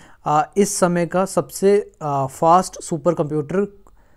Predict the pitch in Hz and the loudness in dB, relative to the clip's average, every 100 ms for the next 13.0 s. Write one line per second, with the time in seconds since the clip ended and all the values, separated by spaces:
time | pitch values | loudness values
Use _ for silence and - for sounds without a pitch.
0 | - 151 - 165 143 151 131 - 180 202 | -12 -8 -2 -2 -2 -4 -6 -6 -10 -10
1 | - - 156 143 156 143 143 151 143 147 | -10 -6 -4 -2 0 0 -2 -4 -6 -6
2 | - 135 - 151 196 165 143 147 170 139 | -8 -10 -8 -8 -6 -8 -4 -4 -4 -4
3 | 131 - 131 127 - 120 - - _ _ | -6 -6 -10 -10 -8 -10 -14 -20 _ _
4 | _ _ _ - _ - _ _ - 165 | _ _ _ -20 _ -20 _ _ -6 -2
5 | 180 147 190 233 - 202 185 185 233 220 | 0 0 -2 -6 0 0 2 4 4 4
6 | 185 190 175 196 180 170 143 - 190 226 | 2 0 0 0 -2 -4 -4 -4 -4 -6
7 | - - - - - 180 180 - 220 156 | -14 -20 -20 -16 0 4 4 4 2 2
8 | 165 180 190 196 165 - 151 175 - - | 2 2 0 -2 -6 -4 -2 -2 -4 -14
9 | _ - - - - - 180 165 175 - | _ -20 -20 -20 -14 -8 -8 -4 -6 -4
10 | 156 170 185 214 - - 170 170 160 160 | -2 2 4 2 0 -10 0 4 4 2
11 | 175 170 180 165 139 165 170 190 202 208 | -4 -2 0 0 0 0 0 0 0 -2
12 | 190 185 151 165 151 139 117 - 123 135 | 0 -2 0 -2 0 0 -2 -6 -10 -10